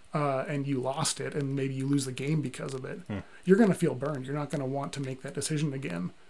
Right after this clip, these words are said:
Speaker 1: But you have to take that information from last game and say, "What, why did this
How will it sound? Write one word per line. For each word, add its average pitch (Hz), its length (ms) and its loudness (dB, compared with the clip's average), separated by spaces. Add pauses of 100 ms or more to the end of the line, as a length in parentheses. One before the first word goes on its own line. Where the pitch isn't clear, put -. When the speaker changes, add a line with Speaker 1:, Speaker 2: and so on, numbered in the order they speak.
(300)
Speaker 1:
But 151 360 4 (380)
you 160 120 2
have 165 240 2
to - 80 -2
take 175 260 0
that 147 100 2
information 143 580 0
from 139 200 -6
last 135 280 -6
game 139 180 -6
and 139 100 -4
say, 135 220 -6
"What, 151 340 2
why 170 540 4
did 143 260 2
this 131 420 0